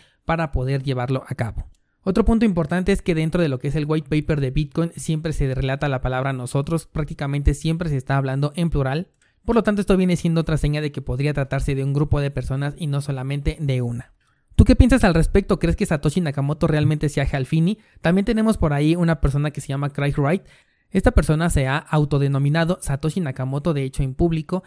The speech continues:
y en una ocasión dijo que iba a dar las pruebas de que realmente él era Satoshi Nakamoto, moviendo algunos de los bitcoins originales.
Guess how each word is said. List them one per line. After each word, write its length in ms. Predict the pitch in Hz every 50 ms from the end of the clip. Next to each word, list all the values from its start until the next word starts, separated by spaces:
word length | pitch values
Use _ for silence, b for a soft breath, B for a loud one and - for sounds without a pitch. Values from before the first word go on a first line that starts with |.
| b b b b b b
y 200 | - 220 247 262 -
en 140 | 180 175 180
una 100 | 202 202
ocasión 320 | - 160 151 156 165 160
dijo 220 | 165 160 - 180 165
que 100 | - 131
iba 380 | 139 151 165 175 170 156 135
a 60 | 143 131
dar 220 | 135 143 156 156
las 180 | 151 131 - -
pruebas 260 | - 156 170 170 156
de 80 | 131 127
que 140 | - - 131
realmente 520 | 139 143 151 151 147 143 147 147 - 151
él 160 | 147 151 151 -
era 180 | 165 156 156 135
Satoshi 300 | 131 131 - - - 143
Nakamoto, 500 | 143 135 - 135 131 139 147 - - 202
moviendo 360 | 180 151 135 139 139 139 143
algunos 280 | 143 143 143 147 143
de 80 | 139 139
los 160 | 127 123 127
bitcoins 380 | 135 143 139 - 156 151 143 135
originales. 600 | 123 131 127 135 147 147 156 156 151 165 175